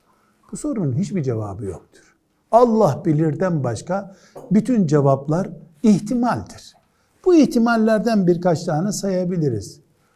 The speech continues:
Bir, ölüm sayesinde Allah'ın kudreti tecelli ediyor. Yoktan var etti, yok ediyor. Böylece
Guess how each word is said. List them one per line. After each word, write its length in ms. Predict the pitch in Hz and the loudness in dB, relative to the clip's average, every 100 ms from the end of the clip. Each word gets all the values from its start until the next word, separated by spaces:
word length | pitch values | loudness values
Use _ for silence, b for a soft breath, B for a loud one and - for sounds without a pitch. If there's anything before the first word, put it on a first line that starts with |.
| _ - | _ 2
Bir, 300 | 233 165 - - - _ _ _ _ _ _ _ _ _ - | 2 2 -2 -16 -20 _ _ _ _ _ _ _ _ _ 2
ölüm 440 | 214 247 294 202 | 4 6 4 2
sayesinde 1000 | 123 196 196 196 170 147 185 170 165 175 | 0 -2 -2 0 -2 -2 0 0 2 0
Allah'ın 760 | - 165 180 185 175 156 170 127 | 2 2 4 4 4 2 0 0
kudreti 600 | - 147 151 151 147 165 | 0 2 4 4 2 0
tecelli 680 | 151 127 113 120 117 123 117 | 2 2 2 0 0 0 -2
ediyor. 460 | 92 92 82 - _ _ _ _ | -2 -8 -14 -18 _ _ _ _
Yoktan 680 | 156 214 220 - 208 175 143 | 6 6 4 0 2 2 2
var 280 | 156 185 165 | 2 2 2
etti, 540 | 151 143 - 180 196 185 - | 0 0 -2 0 0 -4 -6
yok 280 | 131 123 - | -2 -2 -4
ediyor. 420 | 113 95 104 - _ _ _ _ _ - | -12 -12 -16 -20 _ _ _ _ _ -2
Böylece 500 | 185 151 143 170 | 2 2 2 2